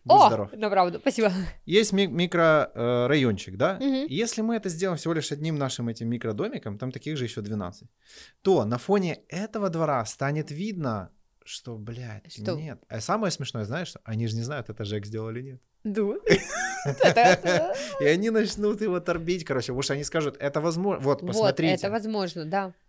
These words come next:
Speaker 1: И
Speaker 2: да.
Speaker 1: все.
Speaker 2: Да.
Speaker 1: То есть все упирается просто в один первый шаг.
Speaker 2: Абсолютно.
Speaker 1: Очень простой, очень дешевый на самом деле, и самое интересное, самому себе полезный. Вот девять человек живет, по тысяче сноса, все, появилась
Speaker 2: Мгм.
Speaker 1: дверь, которая тридцать лет мучила людей.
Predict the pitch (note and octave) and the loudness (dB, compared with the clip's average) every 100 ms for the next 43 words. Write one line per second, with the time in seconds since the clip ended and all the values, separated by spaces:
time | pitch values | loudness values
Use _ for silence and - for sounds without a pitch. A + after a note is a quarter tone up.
0 | E3+ F#3+ F#3+ F#3+ C#3 A2+ - - F3+ A#3 | -4 0 2 2 0 -4 -14 -8 -4 -2
1 | - G3+ A3+ A3+ G#3 D#3+ F3 F3 E3 C3+ | 0 0 0 0 -2 -6 -8 -6 -4 -4
2 | B2+ D#3 D3+ C3+ A#2+ - G2 - - - | -4 -4 -4 -4 -4 -4 -4 -4 -8 -6
3 | - G#3 D#3 D#3 D#3+ C#3 A#2 - D#3 D#3 | -2 4 4 4 0 -2 -4 -4 -4 -6
4 | - C3+ - B2 A2+ - C3+ D3 B2 G#2+ | -6 -8 -6 -6 -4 -2 0 0 -2 -4
5 | - G#2 G2+ G2+ F#2 - A#2+ A2 A2 A2 | -6 -6 -4 -4 -6 -8 -8 -4 -6 -6
6 | B2+ A#2+ B2 G#2+ - A#2 A#2 B2+ - G#2 | -6 -6 -6 -6 -6 -6 -4 -6 -8 -6
7 | A#2 G#2 G#2 G#2+ G2+ F#2 - _ _ _ | -6 -6 -6 -4 -6 -8 -16 _ _ _
8 | _ - _ A#2 G#2 A2+ E3+ D#3+ D3 C3 | _ -20 _ -6 -2 2 2 2 -2 0
9 | C3+ A2+ A#2+ A2 G2+ _ _ _ - A2+ | -2 -2 -4 -4 -6 _ _ _ -10 -6
10 | E3 C#3 B2 - C3 D#3+ C3+ G#2+ - G#2+ | -6 -6 -6 -4 -4 -4 -6 -8 -8 -6
11 | A2 A2 C#3 B3+ D3 E3+ C#3+ - A#2 - | -2 0 0 0 0 0 -2 -4 -4 0
12 | G3+ G3+ E3+ D#3+ C#3 C3 B2+ B2+ A#2 G#2 | -2 0 -4 0 0 2 0 -2 -2 -2
13 | G2 F#2+ F#2+ E2 | -4 -4 -6 -8